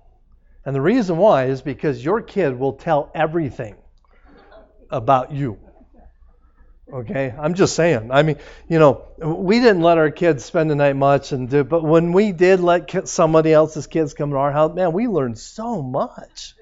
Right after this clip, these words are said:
They'll tell everything. And, and, and hey, and let me tell you this, as, uh, pastors, uh, as a pastor, man, they'll tell me stuff you don't want me to know. Just saying.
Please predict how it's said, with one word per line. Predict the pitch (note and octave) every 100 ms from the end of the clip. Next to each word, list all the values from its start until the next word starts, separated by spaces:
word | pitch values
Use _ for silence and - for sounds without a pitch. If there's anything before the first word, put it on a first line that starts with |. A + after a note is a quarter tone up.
| _ _ C4+ - _ _ _ _ _ _ _ _ _ B4+ C6 - _ G4 _ _ _ _ _ _ _ _ _ _ _ _ _ _ _ -
They'll | A#3+
tell | B3 F#3 C#3
everything. | D3 G3+ E3 B2 A2+
And, | D3 G3
and, | G3 G3+
and | G#3+ E3
hey, | A3 E3
and | D3 E3
let | A#3+
me | B3
tell | G#3
you | E3+ D#3
this, | F3+ C3 -
as, | - D#3+ F3
uh, | D3
pastors, | B2+ F3 F#3 F#3 A3+ G#3+ - -
uh, | F#3 F3 D3+ D#3+
as | D3+ C3+
a |
pastor, | D3 D3+ F3 F3+ A3
man, | E3+ E3
they'll | F3 C4
tell | - C#3+
me | C#3 D#3+
stuff | C#3+ - D#3 D3 C#3
you | F3
don't | F3+ C#3+ B2
want | B2 C3 D#3+ G#3 E3+
me | C3+
to | A#2
know. | A2+ A2+ F#2 - - - _ _ _ _ - _ _ _ _ _ _ _ _ _ _ _ - _ _ _ _ _ _
Just | G3+ G#3+
saying. | F#3+ A3+ F3+